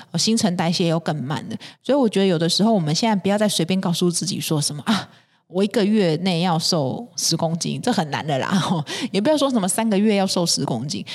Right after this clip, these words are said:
我觉得倒是可以想想，诶，我可不可以在一年之内瘦十公斤？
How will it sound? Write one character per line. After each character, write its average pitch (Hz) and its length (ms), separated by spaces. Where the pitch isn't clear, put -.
我 202 100
觉 302 100
得 339 60
倒 285 180
是 277 80
可 233 140
以 208 80
想 180 220
想， 170 120
诶， 190 220
我 196 140
可 196 160
不 190 80
可 208 120
以 170 120
在 120 420
一 269 120
年 160 300
之 160 180
内 151 180
瘦 165 180
十 - 260
公 143 160
斤？ - 200